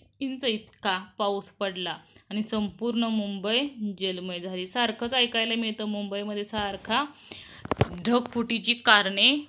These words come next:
बरीचशी आहेत. परत बघा, महापूर. सांगा पाहू, महापुरात आपले संरक्षण करण्यासाठी तुम्ही कोणते उपाय सुचवाल? डोंगराळ प्रदेशात लहान धरणे बांधणे अशा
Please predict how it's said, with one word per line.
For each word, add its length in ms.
बरीचशी 540
आहेत. 360
परत 180
बघा, 220
महापूर. 840
सांगा 300
पाहू, 340
महापुरात 680
आपले 240
संरक्षण 480
करण्यासाठी 460
तुम्ही 280
कोणते 640
उपाय 520
सुचवाल? 480
डोंगराळ 460
प्रदेशात 580
लहान 420
धरणे 380
बांधणे 340
अशा 320